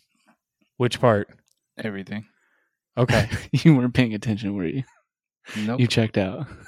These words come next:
Speaker 2: I did check out.
Speaker 1: <laughs> Jesus, Victor.
Speaker 3: <laughs>
Speaker 1: Okay, tell
Speaker 3: But
Speaker 1: us
Speaker 3: tell
Speaker 1: about
Speaker 3: us
Speaker 1: the
Speaker 3: more.
Speaker 1: fucking whiskey.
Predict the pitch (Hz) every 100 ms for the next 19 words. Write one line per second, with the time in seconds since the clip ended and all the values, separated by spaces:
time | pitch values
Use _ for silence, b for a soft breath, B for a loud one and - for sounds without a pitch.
0 | - 104 101 95 98 90 90 90 - -
1 | - 127 123 104 - - 104 - 110 101
2 | - _ 180 - - 185 - - - -
3 | _ _ _ B B B B - 185 165
4 | 156 160 147 170 160 175 170 151 143 120
5 | - - 139 156 117 113 107 - 107